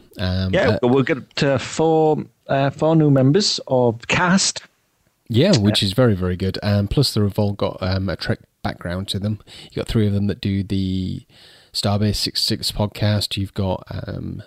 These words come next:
Speaker 1: the guy who does the Appy Times podcast, who's, who goes under the alias of Trekkie Geek, which is always a good one.
Speaker 2: And we've got Mandy from Nerd Hurdles.
Speaker 1: Yeah, very good cast so far, and hopefully there's gonna be a lot of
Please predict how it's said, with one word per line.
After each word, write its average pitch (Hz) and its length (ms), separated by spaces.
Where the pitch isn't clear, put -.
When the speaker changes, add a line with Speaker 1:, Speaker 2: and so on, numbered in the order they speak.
Speaker 1:
the - 160
guy 104 240
who 101 100
does - 520
the 98 260
Appy - 240
Times 127 320
podcast, - 640
who's, 98 500
who 107 100
goes 98 220
under 92 100
the 95 160
alias 98 300
of 87 120
Trekkie - 360
Geek, 202 320
which - 240
is 92 60
always 98 200
a - 20
good 139 140
one. 196 160
Speaker 2:
And 294 300
we've 185 180
got 131 220
Mandy 143 480
from 113 420
Nerd 101 460
Hurdles. 95 600
Speaker 1:
Yeah, 156 400
very 214 300
good 110 180
cast - 300
so 143 80
far, 196 400
and 110 380
hopefully 131 400
there's 101 260
gonna 101 160
be 95 80
a 92 60
lot 95 140
of - 240